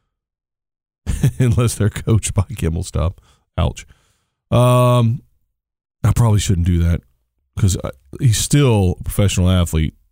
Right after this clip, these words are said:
former professional athlete, and I don't want him to fight me ever. So I'll, I'll, maybe I'll be nice to him. I don't know, but he's still an animal. Um,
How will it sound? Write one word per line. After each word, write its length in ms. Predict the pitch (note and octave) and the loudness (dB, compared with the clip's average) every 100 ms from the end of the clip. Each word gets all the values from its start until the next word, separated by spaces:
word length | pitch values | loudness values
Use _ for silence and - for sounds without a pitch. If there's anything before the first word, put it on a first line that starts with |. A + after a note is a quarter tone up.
| _ | _
former 380 | - G#2+ G2 F#2 | -6 0 2 0
professional 480 | - G2 F#2 D#2+ D#2+ | 0 0 0 2 0
athlete, 440 | E2+ D#2 C#2+ C2+ - _ _ _ _ - | 0 -2 -2 -6 -8 _ _ _ _ -8
and 180 | - | -2
I 80 | F#2 F2 - _ _ _ _ | 0 -2 -10 _ _ _ _
don't 180 | A2+ G2 | 0 2
want 320 | F2+ D#2+ F2 _ - | 0 -2 -4 _ -2
him 160 | F#2 | 0
to 80 | E2+ | 0
fight 280 | - F2 - | 0 -2 0
me 160 | D#2+ | -2
ever. 320 | B1+ E2 E2+ D#2+ _ _ _ _ _ _ _ _ _ _ _ _ _ _ _ _ _ _ _ _ _ _ _ | 0 0 -2 -4 _ _ _ _ _ _ _ _ _ _ _ _ _ _ _ _ _ _ _ _ _ _ _
So 340 | - G2 F#2 F2+ - | -4 0 0 0 0
I'll, 180 | A2+ G#2+ | -2 0
I'll, 220 | A#2+ G2+ G#2 - _ _ _ | -2 -2 -4 -10 _ _ _
maybe 200 | A#2 G#2 | 0 2
I'll 80 | G2 | 2
be 120 | G2 | 2
nice 240 | F#2+ F#2+ | 2 0
to 100 | - | 2
him. 80 | G2 | 2
I 80 | F#2+ | 2
don't 100 | F#2 | 2
know, 200 | F#2 E2+ - | 2 0 -2
but 100 | G#2 | -2
he's 100 | G2+ | 0
still 180 | - F#2+ | 0 2
an 100 | F2 | 2
animal. 320 | F2 F2+ F2 - - _ _ _ | 2 2 0 -4 -20 _ _ _
Um, 580 | A#2+ B2+ B2+ B2+ A#2+ | 0 2 4 2 0